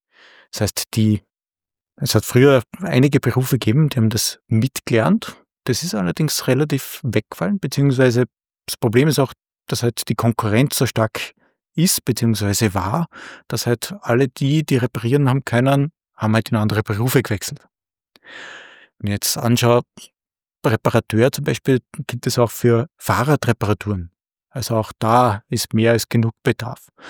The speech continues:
Also wir jetzt nur mal, nur in dem kleinen, kleinen Bereich von Reparatur. Wir sprechen von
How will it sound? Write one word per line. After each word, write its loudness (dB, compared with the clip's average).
Also 2
wir 6
jetzt 2
nur 4
mal, 2
nur 6
in 4
dem 2
kleinen, 2
kleinen 0
Bereich -4
von 2
Reparatur. 0
Wir -4
sprechen 2
von 0